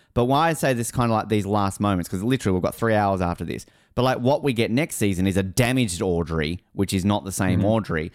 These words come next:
Speaker 1: And then by the time we get Jack and Audrey back together in season nine, she's off with Tate Donovan. So, and we get, like, one scene, I think, with them, you know, kind of like a little romantic scene between the two. So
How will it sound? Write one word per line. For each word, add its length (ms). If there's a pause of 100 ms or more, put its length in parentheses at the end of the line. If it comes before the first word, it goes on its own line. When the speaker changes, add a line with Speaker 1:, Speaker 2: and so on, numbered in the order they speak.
(180)
Speaker 1:
And 100
then 100
by 160
the 80
time 340
we 100
get 160
Jack 240
and 100
Audrey 220
back 160
together 280
in 80
season 360
nine, 400 (220)
she's 240
off 160
with 100
Tate 240
Donovan. 340 (320)
So, 240
and 200
we 100
get, 140
like, 160
one 340
scene, 320
I 80
think, 200
with 120
them, 300
you 100
know, 140
kind 220
of 60
like 160
a 40
little 180
romantic 480
scene 220
between 280
the 80
two. 200
So 180